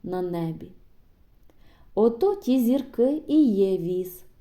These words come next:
або душі тих людей, що дівчина їм давала пити, а восьма,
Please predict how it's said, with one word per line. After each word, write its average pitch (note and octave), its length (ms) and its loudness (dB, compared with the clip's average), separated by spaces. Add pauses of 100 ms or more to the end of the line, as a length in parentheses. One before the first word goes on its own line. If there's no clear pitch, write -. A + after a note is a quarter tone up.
(300)
або F3 340 0
душі F#3 460 -4
тих G3+ 520 -4
людей, A#3 560 -2 (220)
що - 320 -4
дівчина A#3 720 -4
їм G#3 300 0
давала F#3+ 460 -2
пити, F#3+ 580 -4 (640)
а G#3+ 180 0
восьма, G3+ 680 -2